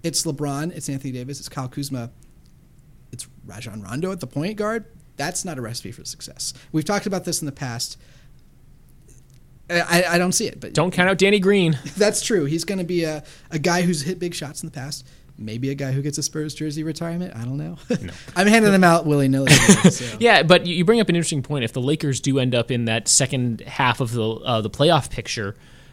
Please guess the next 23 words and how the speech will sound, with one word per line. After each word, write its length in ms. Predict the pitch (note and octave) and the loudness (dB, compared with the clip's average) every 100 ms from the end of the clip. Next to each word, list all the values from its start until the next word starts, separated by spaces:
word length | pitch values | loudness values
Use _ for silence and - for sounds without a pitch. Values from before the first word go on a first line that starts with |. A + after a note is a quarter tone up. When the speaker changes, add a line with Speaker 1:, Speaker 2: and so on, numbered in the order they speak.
| - - | -20 -4
Speaker 2:
Anthony 340 | D#3 A3 F3+ | 0 2 2
Davis, 360 | C#3 F3 C#3+ A2 | 4 4 4 2
I 80 | A2+ | -2
think, 180 | B2+ A2+ | -2 -4
was 120 | A#2 | -4
the 60 | |
one 120 | B2+ A#2+ | -4 -2
who 80 | |
said, 480 | A2+ C#3 A#2 G#2 C3 | 0 0 0 -2 -2
"We, 180 | D3+ F3 | 0 0
we, 140 | E3+ D#3+ | 0 -2
nobody 340 | C#3+ D3+ F#3+ | 2 2 4
can 100 | E3 | 2
beat 140 | C#3 D3+ | 0 -2
us 100 | B2 | -4
in 60 | |
a 40 | G#2+ | -2
seven-game 440 | C3 A2 G2+ G2 | -2 -2 -2 -2
series. 340 | - C3+ G#2 - | -4 -6 -6 -10
If 120 | - | -8
we're 140 | A2+ | -4
all 120 | A#2+ | -2
healthy, 400 | G#2+ C#3 C3 G#2+ | 0 -2 -2 -6